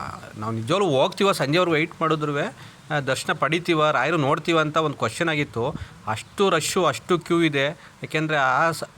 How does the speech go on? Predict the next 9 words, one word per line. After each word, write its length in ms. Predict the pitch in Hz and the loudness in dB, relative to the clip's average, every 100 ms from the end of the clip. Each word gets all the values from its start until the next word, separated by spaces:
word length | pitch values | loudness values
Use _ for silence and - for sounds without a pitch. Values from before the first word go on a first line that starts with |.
| 123 | -6
ಒಂದು 280 | 131 135 | -2 -2
ಕ್ಯೂವಲ್ಲಿ 400 | 120 - 180 190 | -2 0 2 4
ಹೋದ್ರೆ 340 | 170 180 143 165 | 4 2 2 2
ಮಕ್ಳುಗಳು 400 | 151 113 175 170 | 0 2 0 0
ಕರ್ಕೊಂಡು 280 | 143 151 147 | 0 -2 -2
ಹೋಗೋದೇ 160 | 147 | -2
ಕಷ್ಟ 280 | - 113 - | -4 -8 -4
ಇದೆ. 160 | 107 92 - - - - - - - - - | -6 -6 -14 -20 -20 -20 -20 -20 -20 -20 -20
ಯಾಕೆಂದರೆ 680 | - 180 180 202 - - | -6 -4 -2 -4 -6 -14